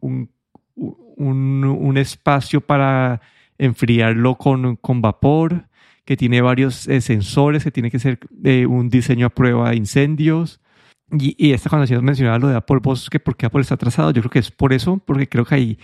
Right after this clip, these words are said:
hay un incremento de riesgo de poder cargar rápido con el, pues, no sé, con la, con la confiabilidad de las baterías. Y no sé, como uno, yo creo que a Apple, que vende tantos celulares al año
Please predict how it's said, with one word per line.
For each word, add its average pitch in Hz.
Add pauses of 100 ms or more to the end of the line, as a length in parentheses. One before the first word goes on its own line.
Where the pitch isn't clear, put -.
(540)
hay 127
un 131
incremento 131
de 123
riesgo 117 (720)
de -
poder 113
cargar 131
rápido 143
con 156
el, 139
pues, 127
no 123
sé, 131
con 123
la, 120
con 135
la 127
confiabilidad 117
de 123
las 139
baterías. 135 (320)
Y 127
no 113
sé, 139
como 120
uno, 110
yo 113
creo 135
que 135 (500)
a 120
Apple, 143
que -
vende 127
tantos 143
celulares 127
al 123
año 156